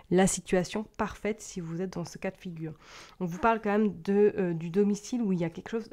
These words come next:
il y a là l'inattendu, donc pour moi l'étoile, c'est-à-dire que il y a quelque chose qui se concrétise, il y a, il y a bien une nouvelle très importante qui arrive à vous, qui vous fera du bien, donc ça peut être par rapport à des biens immobiliers, ça peut être par rapport justement à quelque chose que vous attendez, ou tout simplement peut-être un courrier important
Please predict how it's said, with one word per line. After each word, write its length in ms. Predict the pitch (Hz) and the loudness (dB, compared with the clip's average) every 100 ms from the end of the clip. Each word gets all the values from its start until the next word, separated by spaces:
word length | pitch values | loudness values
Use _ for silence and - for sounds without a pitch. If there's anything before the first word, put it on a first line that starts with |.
| - | -6
il 140 | 180 | -2
y 80 | 185 | 0
a 80 | 185 | 2
là 180 | 196 | 0
l'inattendu, 680 | 175 190 202 196 196 190 202 | 2 2 2 2 0 0 0
donc 160 | 226 170 | -2 -2
pour 100 | 175 | -2
moi 160 | 185 | 0
l'étoile, 340 | 190 175 202 208 | 0 -2 -2 -4
c'est-à-dire 280 | 165 170 - | -4 -8 -4
que 100 | 180 - - - - | -4 -4 -14 -10 0
il 80 | |
y 60 | 180 | 2
a 100 | 190 | 2
quelque 140 | 180 | 0
chose 160 | - 226 | -10 -8
qui 120 | - | -8
se 80 | - | -8
concrétise, 720 | - 196 - 202 - 180 160 | -6 -6 -6 -8 -8 -10 -6
il 40 | 180 | -4
y 20 | |
a, 40 | 165 - - | -4 -8 -6
il 60 | |
y 40 | 180 | -4
a 60 | |
bien 420 | 160 165 208 233 - | -4 0 2 2 2
une 320 | 185 175 165 | 2 2 4
nouvelle 440 | 175 190 185 208 233 - - - | 2 2 2 2 0 -4 -20 -14
très 300 | - - 226 | -6 -2 2
importante 480 | 208 196 170 220 220 | 0 0 -2 -2 -2
qui 140 | - | -4
arrive 180 | 185 185 | -4 -2
à 80 | 170 | -2
vous, 180 | 196 240 | -2 -4
qui 160 | - | -6
vous 120 | 170 | -10
fera 320 | 160 196 208 208 | -8 -4 -2 -2
du 120 | 185 | -4
bien, 300 | 165 185 202 | -2 0 0
donc 160 | 170 | -2
ça 160 | - 180 | -4 -8
peut 140 | - | -4
être 140 | 180 - | -6 -6
par 180 | 208 196 | -6 -4
rapport 260 | 185 202 | -2 -2
à 60 | 180 | -2
des 120 | 160 | -4
biens 220 | 143 190 | -2 0
immobiliers, 500 | 208 202 180 185 214 - - - | 2 2 0 -2 -4 -6 -20 -20
ça 160 | - 180 | -10 -6
peut 120 | 170 | -4
être 140 | 175 - | -4 -4
par 120 | 190 | -4
rapport 340 | 190 185 208 | -4 -4 -6
justement 360 | 180 170 175 180 | -6 -6 -4 -4
à 40 | |
quelque 160 | 170 165 | -6 -10
chose 160 | 202 | -10
que 100 | - | -6
vous 200 | 185 165 | -6 -4
attendez, 400 | 170 165 156 180 | -6 -2 0 2
ou 60 | 214 | 0
tout 100 | - | 0
simplement 380 | 170 151 156 165 | -4 -2 -2 -2
peut-être 280 | - - 147 | -4 -8 -8
un 60 | |
courrier 400 | 143 - 196 208 | -6 -6 -2 -2
important 460 | 180 - - 180 | -2 -6 -10 -8